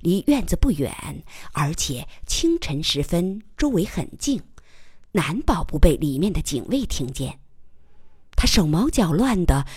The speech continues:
掏出手机，屏幕上显出一个陌生的号码。他摁下通话键，压低声音问：“喂，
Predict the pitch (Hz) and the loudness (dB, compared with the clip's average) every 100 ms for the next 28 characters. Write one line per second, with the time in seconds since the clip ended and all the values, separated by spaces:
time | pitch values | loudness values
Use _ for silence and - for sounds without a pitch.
0 | - - - 285 320 330 - 90 - 180 | 2 2 2 -2 0 2 4 2 0 0
1 | 196 - - - - - - 202 254 208 | 0 -4 -20 -20 -4 2 6 6 4 4
2 | 185 151 143 - - - 151 147 - 254 | 2 0 -4 -10 -6 0 0 0 -2 2
3 | 165 175 208 156 - - 339 285 135 - | 2 2 2 2 -2 0 2 2 0 -2
4 | 294 381 - - 139 - 117 - - - | 0 0 -2 -2 -4 -4 -6 -10 -16 -18
5 | - _ - - - - - - 349 269 | -20 _ -20 -20 -20 2 2 4 2 4
6 | 147 - 139 - - 220 - 165 - 202 | 2 2 2 2 0 -2 -4 -4 0 -2
7 | - - - - - 175 160 185 175 - | -2 -14 -14 -8 0 0 2 2 2 2
8 | 269 190 127 135 - - - - - - | 2 0 0 -6 -8 -16 -16 -18 -18 -20
9 | - - - 190 202 - | -20 -8 0 0 0 -6